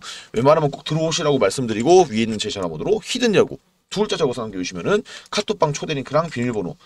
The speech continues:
함께 남겨드리도록 하겠습니다. 자, 그리고 이제 엑셈, 자, 그럼 여기서 타점 어떻게 잡아야 되냐?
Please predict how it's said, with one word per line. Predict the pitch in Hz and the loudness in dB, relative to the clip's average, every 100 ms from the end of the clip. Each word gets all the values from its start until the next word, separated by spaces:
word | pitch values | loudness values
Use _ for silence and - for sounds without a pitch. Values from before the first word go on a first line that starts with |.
| _ | _
함께 | - 135 151 160 82 | -8 -6 -2 -4 -4
남겨드리도록 | 87 95 101 95 90 90 | -8 -6 -6 -4 -6 -4
하겠습니다. | 131 127 95 80 60 _ - - - - | -6 -6 -8 -10 -10 _ -20 -16 -12 -4
자, | 240 | 0
그리고 | - 240 233 220 202 113 85 | 4 6 8 10 10 8 6
이제 | 117 135 127 - | 6 6 6 4
엑셈, | - - 233 233 226 196 | 2 6 8 8 8 6
자, | 196 | 4
그럼 | 214 190 185 | 4 2 4
여기서 | 202 - | 4 2
타점 | - 262 214 | -2 2 4
어떻게 | - 160 | 4 4
잡아야 | 127 104 | 4 4
되냐? | 80 85 | -2 -8